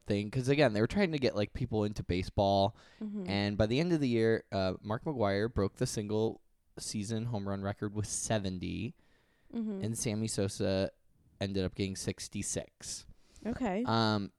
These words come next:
Speaker 1: it was set, said to
Speaker 2: So,
Speaker 1: be one
Speaker 2: like,
Speaker 1: of the
Speaker 2: everyone's pretty, like, so multiple people are, like, breaking this record at this point.
Speaker 1: Funny you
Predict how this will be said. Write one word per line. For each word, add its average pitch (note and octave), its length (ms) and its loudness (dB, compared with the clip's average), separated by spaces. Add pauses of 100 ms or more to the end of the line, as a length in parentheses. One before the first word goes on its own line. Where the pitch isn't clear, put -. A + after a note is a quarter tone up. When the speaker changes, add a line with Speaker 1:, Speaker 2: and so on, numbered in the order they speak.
(260)
Speaker 1:
it A2 100 4
was A2+ 120 4
set, - 460 2
said A#2 240 0
to A#2 60 0
Speaker 2:
So, D4+ 120 8
Speaker 1:
be D4 60 12
one C#4+ 60 6 (120)
Speaker 2:
like, - 80 6
Speaker 1:
of - 80 0
the - 240 -2
Speaker 2:
everyone's C4 560 6 (220)
pretty, G#3+ 360 2
like, F3+ 380 0 (320)
so - 160 4
multiple A#3 460 6
people F#3+ 280 0
are, D#3+ 200 2
like, C3 320 -2 (560)
breaking F#3 340 4
this A#2 180 -4
record - 300 -2
at G2 100 -2
this - 160 -6
point. - 300 -8
Speaker 1:
Funny A3+ 240 4
you A3 40 4